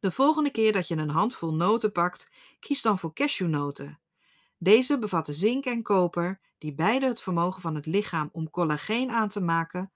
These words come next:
vergroot. Tomaten. Een andere verborgen bron van vitamine C. Een middelgrote tomaat kan tot bijna dertig procent van de belangrijkste voedingsstof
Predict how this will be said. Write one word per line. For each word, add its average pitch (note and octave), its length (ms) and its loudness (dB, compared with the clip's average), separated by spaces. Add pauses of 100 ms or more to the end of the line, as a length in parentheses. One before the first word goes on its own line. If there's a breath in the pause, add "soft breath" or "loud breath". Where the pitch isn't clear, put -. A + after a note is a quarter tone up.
vergroot. - 760 -6 (1500)
Tomaten. F3+ 760 2 (920)
Een A3 200 -4
andere D#4+ 340 6
verborgen A#3 460 0
bron G#3+ 240 2
van E3+ 180 -6
vitamine A3+ 480 0
C. - 120 -4 (1120 soft breath)
Een F3 160 -2
middelgrote B3 640 2
tomaat G3 580 0
kan B3+ 200 2
tot F3+ 160 -2
bijna F3+ 360 0
dertig C#4+ 320 0
procent F3+ 480 -4
van F3 100 -4
de D#3+ 80 -4
belangrijkste G#3+ 680 -2
voedingsstof F#3 720 -4